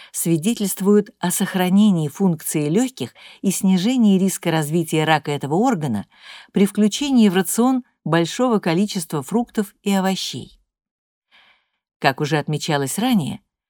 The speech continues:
средиземноморская диета с большим содержанием фруктов, овощей, цельнозерновых продуктов, полезных жиров и низким количеством красного мяса не только способствует улучшению состояния лёгких, но и имеет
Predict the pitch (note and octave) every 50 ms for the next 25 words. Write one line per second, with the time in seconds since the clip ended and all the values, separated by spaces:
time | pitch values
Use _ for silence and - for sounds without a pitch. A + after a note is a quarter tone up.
0 | _ _ - - - F3+ F3 D#3 D3 D#3 D3 E3 D#3 D#3 D#3 D#3+ D#3+ D#3+ D#3 C#3+
1 | - - - D3+ D3 C#3 D3 D3+ D#3 G3+ A3+ G3+ D3 A#2 - - - - - -
2 | E3+ D#3 D3+ D#3 D#3 D#3 - - A3+ G#3 - F#3 D#3 D#3+ E3 C#3 C#3+ F3 E3+ D#3
3 | D#3 D3+ D3+ - - E3+ F#3+ F3+ - - - C3+ - C#3+ C#3 D#3+ D#3+ - - -
4 | F#3 F3+ D#3+ C3 - - - - - _ - - G3+ F3+ D#3 D#3 D#3 C#3+ C#3+ E3
5 | D3 D3 D3+ D3 D#3 D3+ - - D3+ D3 C#3 D3 G3+ G#3+ - - - A2 - -
6 | - - - _ - D3+ E3 F3+ G#3 G3+ E3+ E3+ D#3+ C3+ C3 D3 D#3+ F3+ A3 B3
7 | G3+ - - _ _ _ - G3 F#3 F3+ G3 A#3+ B3 - - - E3 D3+ - D#3
8 | D#3+ F#3+ F#3+ - F3 D#3 - D#3+ D3 C#3 - F3 E3+ D#3 - - D3+ C#3+ D3 D3+
9 | F3+ A3+ B3+ A#3 - - - - - - - - - - - - F#3 F#3+ G3 -
10 | D4 D#4 D4 - G3+ - - - D#3+ - - E3 D#3 - - - D#3+ D3+ D3+ -
11 | - E3 F3 D#3+ E3 D#3+ - - E3 D3 C#3+ C#3+ C#3 - - D3+ - - D#3 D3
12 | D3 C#3 C#3+ D3+ D#3 D#3+ F#3+ B3+ C4+ - - - G2+ - - _ _ - - -
13 | - - _ - E3+ E3+ G#3+ C4 D4 C#4+ C4 B3 G#3 G#3+ A3+ A#3 A#3 G#3 _